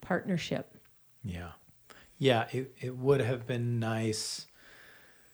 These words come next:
Speaker 2: to see that too. I mean, as I grew older in my twenties, you know, and I would look at your interactions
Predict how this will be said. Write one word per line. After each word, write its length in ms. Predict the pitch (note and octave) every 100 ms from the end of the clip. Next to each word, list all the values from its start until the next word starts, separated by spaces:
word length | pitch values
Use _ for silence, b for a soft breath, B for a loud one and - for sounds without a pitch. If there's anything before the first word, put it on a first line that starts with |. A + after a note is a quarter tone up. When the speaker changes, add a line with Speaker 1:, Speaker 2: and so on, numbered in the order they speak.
| b b b b b _ -
Speaker 2:
to 140 | -
see 320 | - - E3+ D3+
that 300 | G2+ F#2 - - -
too. 400 | - D3 F2 E2 -
I 60 | D#3
mean, 320 | B2 G#2+ G2 - -
as 320 | E3 C#3 B2+
I 160 | C3+ B2
grew 460 | A#2 C#3+ C3+ B2+
older 600 | B2+ D#3+ D3+ F#2+ G2+ A2 - _ - _ _ _ _ - - _ _ - _ _ -
in 200 | C#3+ C3+
my 180 | B2+ A#2+
twenties, 760 | - D#3 D3+ B2+ A2 A#2 - - C#4+ G#3+
you 100 | B2
know, 200 | A#2 A2+
and 100 | A2
I 80 |
would 140 | A2+ A2
look 360 | A#2+ C#3+ C#3
at 160 | - -
your 460 | B2 A#2 A2+ A2 - -
interactions 1040 | B2+ A2+ A2+ A#2+ D3 - - G#2 G2+ -